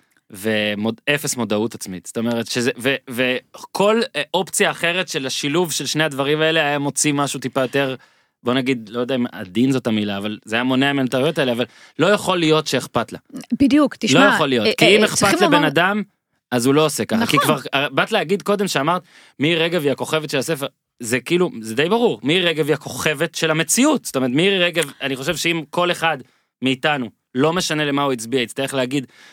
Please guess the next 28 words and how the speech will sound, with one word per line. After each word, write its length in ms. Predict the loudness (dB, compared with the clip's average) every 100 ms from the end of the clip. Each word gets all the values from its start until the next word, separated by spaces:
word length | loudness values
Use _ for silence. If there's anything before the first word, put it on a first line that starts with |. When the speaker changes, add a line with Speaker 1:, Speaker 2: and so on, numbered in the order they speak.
| _
Speaker 1:
"מי 120 | -2 0
הדמות 400 | 0 -2 0 -2
הכי 220 | -4 -6
עכשיו 240 | -6 -8
שנויה 240 | -6 -4 -2
במחלוקת 420 | -4 -4 -6 -6
בחברי 280 | -8 -6 -6
הכנסת? 300 | -4 -8 -4
מי 120 | -4
הדמות 240 | -2 -4
שאומרת 600 | -4 -4 -2 -4 -4 -4 -6
הכי 160 | -6
הרבה 140 | -4 -6
פיצוצים, 460 | -8 -10 -6 -4
הכי 160 | -2 -2
הרבה 180 | -2 -2
זה?" 160 | -4 -4
זה 100 | -4
מירי 200 | -4 -2
רגב, 240 | -4 -6
לדעתי. 220 | -8 -4
Speaker 2:
תראה, 100 | -2
אני 140 | 0 2
לא 80 |
רוצה 240 | 2 2 2
להכניס 260 | 2 -4
פוליטיקה, 480 | -4 -6 -6 -12 -20 -20 _ -14
אוקיי? 240 | -2 0